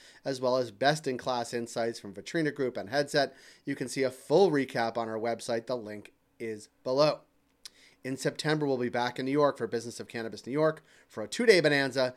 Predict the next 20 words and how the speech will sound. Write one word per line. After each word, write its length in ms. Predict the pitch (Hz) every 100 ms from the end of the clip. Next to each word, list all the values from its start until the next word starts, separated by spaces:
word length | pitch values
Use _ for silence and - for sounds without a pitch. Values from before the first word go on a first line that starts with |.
| - -
talk 180 | 135 120
about 140 | 117
all 120 | 135
things 280 | - 127 117
New 60 | 127
York, 300 | 156 151 147
but 80 |
also 280 | 135 139 123
cannabis 420 | - 147 135 117
retail 300 | 127 131 113
tech, 360 | 101 - 139 - _ _
design, 440 | - 110 120 127 120
and 100 | 110
data. 220 | 127 127
Again, 240 | 113 127
that's 200 | 120 113
September. 560 | - - 156 156 156 156 - - -
Links 420 | 120 151 156 - -
on 140 | 120
information 680 | 123 120 117 113 - 107 104